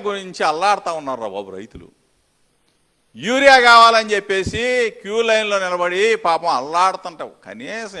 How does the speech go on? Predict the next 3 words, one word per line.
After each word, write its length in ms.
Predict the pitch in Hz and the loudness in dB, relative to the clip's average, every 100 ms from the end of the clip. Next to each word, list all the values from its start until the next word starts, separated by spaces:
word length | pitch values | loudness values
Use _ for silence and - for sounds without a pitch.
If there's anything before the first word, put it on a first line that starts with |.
| 127 | -12
ఎవడన్నా, 420 | 117 165 160 131 - _ _ _ _ _ _ _ _ _ _ _ _ _ _ _ _ _ _ _ _ _ _ 190 | -10 -10 -10 -16 -18 _ _ _ _ _ _ _ _ _ _ _ _ _ _ _ _ _ _ _ _ _ _ -20
ఆ? 40 | 254 _ _ _ _ _ _ _ _ 127 | -20 _ _ _ _ _ _ _ _ -6
మంత్రి 240 | 185 202 | -4 -2